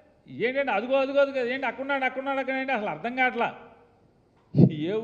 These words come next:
ఊరు, ఏ జిల్లా, జిల్లాలు జిల్లాలు టపా టపా టపా జిల్లాలు జిల్లాలు దాటాడు. అంటే మొక్కుబడి యాత్ర, రాజకీయ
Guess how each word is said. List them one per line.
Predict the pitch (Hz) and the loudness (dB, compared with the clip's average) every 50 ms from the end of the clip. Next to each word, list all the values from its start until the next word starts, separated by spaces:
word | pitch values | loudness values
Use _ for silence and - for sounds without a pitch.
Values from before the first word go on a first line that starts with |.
| 226 226 | -4 -6
ఊరు, | 226 233 240 196 175 196 | -8 -8 -6 -4 -2 -2
ఏ | 214 202 | -2 -2
జిల్లా, | 190 220 214 226 220 175 147 | -4 -4 -2 -2 -4 -2 -4
జిల్లాలు | 180 196 214 226 220 196 | -4 -2 -2 -2 -2 -2
జిల్లాలు | 196 220 226 240 247 233 226 - - - - - - - - - | -2 -2 0 0 0 -2 -4 -8 -14 -20 -20 -20 -20 -16 -8 -6
టపా | 185 202 190 220 214 | -6 -4 -2 -4 -4
టపా | 202 214 214 202 214 220 185 | -2 -4 -4 -4 -4 -4 -4
టపా | 214 214 208 226 | -6 -6 -6 -6
జిల్లాలు | 202 170 185 208 220 220 208 | -6 -6 -4 -2 -2 -2 0
జిల్లాలు | 196 214 220 226 226 214 | -2 -2 0 0 0 0
దాటాడు. | 190 196 196 185 180 180 160 143 170 | 0 0 -2 0 -2 -4 -6 -6 -10
అంటే | 185 226 349 - - _ _ _ _ _ _ _ _ _ - - - - 107 | -12 -14 -16 -18 -20 _ _ _ _ _ _ _ _ _ -20 -20 -20 -16 -12
మొక్కుబడి | 117 139 139 - - - - 214 202 214 202 175 135 120 | -10 -10 -10 -10 -8 -8 -6 -4 -2 -4 -4 -4 -4 -6
యాత్ర, | 117 107 - - - - - - - _ _ _ _ _ _ _ _ _ _ _ _ _ _ _ _ _ _ _ _ _ _ _ _ _ _ _ _ _ _ _ _ _ _ _ _ _ _ - - 101 107 120 | -6 -8 -10 -12 -18 -18 -18 -20 -20 _ _ _ _ _ _ _ _ _ _ _ _ _ _ _ _ _ _ _ _ _ _ _ _ _ _ _ _ _ _ _ _ _ _ _ _ _ _ -20 -16 -12 -8 -2
రాజకీయ | 151 175 208 220 220 240 233 220 226 233 220 | 0 0 0 0 0 -4 -6 -4 0 2 4